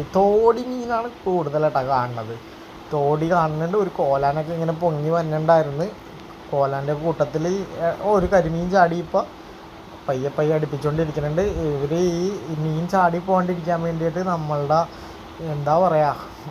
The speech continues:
ഉപ്പൂറ്റിയുടെ കോലും ഓലമടലും, ഏ, കണ്ടലിൻ്റെ ചില്ലയൊക്കെ എടുത്തിട്ടിട്ടുണ്ട് ചാടാണ്ട് ഇരിക്കാൻ വേണ്ടിയിട്ട്. പേഴ്സിനെ അടുപ്പിക്കണ പോലെ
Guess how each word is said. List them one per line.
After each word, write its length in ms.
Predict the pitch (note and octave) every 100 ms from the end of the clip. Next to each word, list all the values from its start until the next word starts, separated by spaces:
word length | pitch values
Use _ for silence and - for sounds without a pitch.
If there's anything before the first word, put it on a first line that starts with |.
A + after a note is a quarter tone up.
| D#3+
ഉപ്പൂറ്റിയുടെ 600 | C3+ - D3+ D3+ D3+ D#3 E3 D3+ D3 - -
കോലും 420 | D3 C#3 D3+ E3+ G#2+ - - - - - C3
ഓലമടലും, 680 | C#3 C#3+ C#3+ C#3 C#3+ D#3 F3 F3+ - D3
ഏ, 40 | C#3 C3+ C#3
കണ്ടലിൻ്റെ 520 | C#3+ C#3 C#3 C#3 C#3+ D3 E3+
ചില്ലയൊക്കെ 420 | D3+ C#3+ C#3+ D#3
എടുത്തിട്ടിട്ടുണ്ട് 580 | D3 D#3+ D3 C#3+ D3+ F3 - - D#3 -
ചാടാണ്ട് 560 | D3+ C#3 C3 C#3 C#3 D#3
ഇരിക്കാൻ 260 | D3 D#3 C#3+
വേണ്ടിയിട്ട്. 320 | C#3+ C#3 D3 - - - - - D#3+
പേഴ്സിനെ 420 | D#3 C#3+ D#3+ F3
അടുപ്പിക്കണ 380 | D#3+ D3+ D3 D3+ E3
പോലെ 220 | D#3